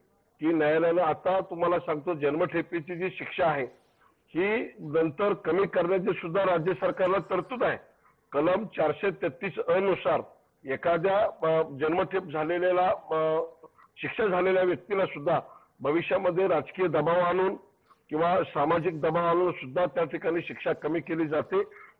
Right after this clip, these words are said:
यामुळे ही शिक्षा म्हणजे फार एकदम कमी शिक्षा दिलेली आहे. जरी आता उज्ज्वल निकमांनी सांगितलं की ती मरेपर्यंत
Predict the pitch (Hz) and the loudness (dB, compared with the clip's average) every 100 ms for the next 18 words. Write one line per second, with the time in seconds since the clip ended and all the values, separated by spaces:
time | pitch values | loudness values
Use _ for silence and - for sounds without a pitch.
0 | - 123 160 180 196 170 147 208 - 175 | -6 0 0 2 2 0 -2 -6 -6 -10
1 | - 220 175 - - _ 143 160 165 226 | -2 0 0 -4 -20 _ -2 0 2 2
2 | 240 - - _ - 202 254 190 170 220 | 0 -4 -20 _ 0 2 2 2 2 0
3 | 233 214 247 196 170 240 185 196 185 180 | 0 0 0 0 -2 0 0 2 2 2
4 | 127 - - _ - 104 143 180 170 196 | 0 -4 -20 _ -8 0 2 2 2 2
5 | 185 170 185 190 185 190 190 190 180 175 | 2 2 2 0 0 2 2 2 2 0
6 | 175 180 185 185 180 196 180 180 196 196 | 0 0 -2 -2 -2 -2 0 0 0 0
7 | 190 190 | 0 0